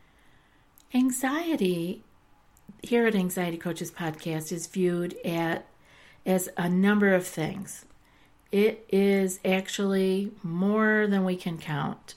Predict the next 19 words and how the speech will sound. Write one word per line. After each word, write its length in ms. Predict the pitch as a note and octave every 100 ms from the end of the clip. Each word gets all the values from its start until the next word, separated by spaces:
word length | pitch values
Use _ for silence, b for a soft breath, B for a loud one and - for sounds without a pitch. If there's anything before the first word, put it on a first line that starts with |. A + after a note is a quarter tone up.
| -
and 200 | E3+ E3+ -
everything 440 | F#3+ F#3 F#3 F#3+ F3+
in 140 | E3
between. 480 | E3 E3 - D3+ D3
It's 200 | F3 -
not 260 | E3+ G3+ -
black 260 | G3 G3
or 100 | G3
white, 300 | F3 D3+ C#3+ -
right? 320 | E3 F3 - _ _ _ _ _ _ - -
We 100 | B3+
can 220 | B3 A3+
look 200 | A3+ A3+
at 200 | G#3 F#3+
it 120 | F#3+
as 340 | F3+ F3 F3 -
being 580 | F#3 F3 F3 F3 E3+ E3+ b b b b - -
generalized 800 | - D#3+ F#3 G3 G#3 G#3+ G#3+ G#3+
anxiety, 920 | G#3 G#3 G3+ G#3 G#3 G#3 G#3 G#3+